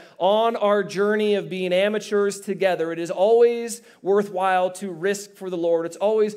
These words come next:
worthwhile to step out in faith. But when we do that, we must remember that love has to be our highest goal. Love has to be the lens in which we approach the gifts of the Holy Spirit. Love has to be the highest goal.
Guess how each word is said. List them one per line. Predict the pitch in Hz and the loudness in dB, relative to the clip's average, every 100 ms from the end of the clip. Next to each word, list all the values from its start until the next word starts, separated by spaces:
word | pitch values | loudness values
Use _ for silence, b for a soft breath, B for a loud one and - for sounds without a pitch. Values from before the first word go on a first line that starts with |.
| B | B
worthwhile | 170 196 190 196 190 | -2 -2 0 0 -2
to | 185 | -4
step | - - 208 208 | -12 -4 -4 -2
out | - 185 185 | -2 -2 -2
in | 175 | -6
faith. | 170 170 165 | -6 -6 -6
But | 170 | -6
when | 175 226 233 | -2 -2 -2
we | 220 | -6
do | 190 220 | -4 -2
that, | 180 | -2
we | 170 | -4
must | 190 214 254 - | -6 -2 -2 -4
remember | 240 233 214 | -6 -4 -2
that | 190 185 | -2 0
love | 196 240 247 | 2 4 2
has | 208 247 247 | -2 -8 -10
to | - | -10
be | 220 220 | -6 -2
our | 202 | -2
highest | 175 190 180 180 - | -4 -6 -6 -12 -16
goal. | 135 95 - B B | -14 -14 -18 B B
Love | 190 220 | 2 2
has | 202 - 254 269 - | 2 -2 -4 -4 -8
to | - | -14
be | 214 233 185 B B | -10 -8 -8 B B
the | 208 | 2
lens | 196 226 220 202 | 4 2 0 -4
in | 190 | -2
which | 202 202 | -2 -2
we | 202 | -4
approach | 196 196 - 220 208 | -4 -4 -4 -2 -2
the | - | -6
gifts | 170 185 185 B B B | -6 -4 -6 B B B
of | 175 | -4
the | 180 | -4
Holy | 156 175 165 | -6 -6 -8
Spirit. | - - 175 151 170 | -12 -12 -8 -8 -6
Love | 180 226 226 | -4 -2 -2
has | 208 240 254 247 | -4 -6 -8 -8
to | 247 | -12
be | 208 214 | -12 -10
the | |
highest | 202 - 185 185 180 - | -10 -10 -8 -8 -10 -14
goal. | 202 180 139 - - | -8 -6 -6 -8 -16